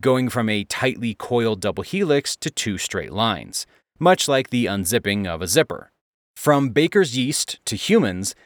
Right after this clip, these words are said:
the helicase found within the replosome is an eleven protein assembly called C M G, named for its three components:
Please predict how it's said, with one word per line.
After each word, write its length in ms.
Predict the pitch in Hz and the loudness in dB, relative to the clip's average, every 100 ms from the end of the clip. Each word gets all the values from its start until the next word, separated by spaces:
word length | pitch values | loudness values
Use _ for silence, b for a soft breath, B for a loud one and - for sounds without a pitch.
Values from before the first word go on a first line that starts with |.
| b | b
the 180 | 107 123 | -2 -2
helicase 560 | 117 196 233 175 147 - | 2 2 2 0 -2 0
found 320 | - 123 120 | 0 0 0
within 300 | 113 120 113 | -2 -2 0
the 120 | 107 | 0
replosome 680 | 98 208 - 127 110 110 110 | 2 2 2 0 2 0 0
is 180 | 117 110 | -4 -4
an 120 | 113 | -2
eleven 520 | 107 104 131 147 185 | -2 -2 0 0 -2
protein 460 | - 143 139 - 160 | -2 -2 -2 -4 -4
assembly 500 | - - 104 95 101 | -4 -2 -4 -4 -6
called 500 | - 104 98 98 - | -4 -2 0 -2 -6
C 400 | - - 127 104 | -4 -2 -2 -2
M 200 | 107 104 | -2 -2
G, 400 | 90 98 64 - b _ _ | 0 -2 -4 -14 b _ _
named 400 | 101 127 139 139 | 0 2 2 0
for 160 | - 117 | -2 -4
its 160 | 117 - | -2 -4
three 240 | 104 95 | -4 -4
components: 800 | - 95 120 110 65 - - | -6 -4 -2 -2 -6 -8 -8